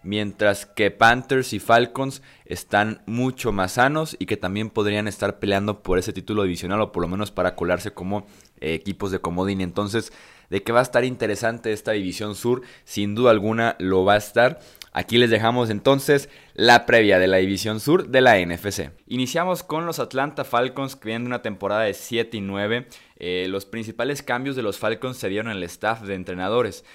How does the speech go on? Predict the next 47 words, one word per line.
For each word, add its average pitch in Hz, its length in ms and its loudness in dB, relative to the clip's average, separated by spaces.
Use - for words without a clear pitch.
Eh, 90 500 -4
despidieron 107 540 -6
prácticamente 110 680 -6
a 107 140 -6
todos 123 180 2
los 117 140 -2
asistentes, 139 720 -8
a 113 160 -6
todos 113 180 -2
los 113 180 -4
coordinadores 107 680 -4
y 98 60 -12
se 101 100 -16
quedó 101 220 -6
nada 107 180 -6
más 104 220 -6
Dan 104 180 -6
Quinn 110 200 -8
como 101 220 -8
head 110 180 -8
coach 185 320 -6
y 104 140 -6
a 101 100 -4
renovar 104 480 -2
ese 104 180 -8
staff. 139 380 -6
Dan 107 180 -6
Quinn 110 180 -8
se 110 100 -12
mantiene 101 400 -8
ahora 101 260 -2
como 90 240 -10
head 110 140 -6
coach 107 340 -6
y 175 280 -4
coordinador 101 480 -4
defensivo, 107 560 -6
que 110 80 -6
era 107 60 0
la 101 120 -2
posición 98 320 -12
que 101 80 -14
ocupaba 98 480 -4
con 101 200 -6
los 98 120 -6
Seattle 107 320 -4
Seahawks, 113 440 -8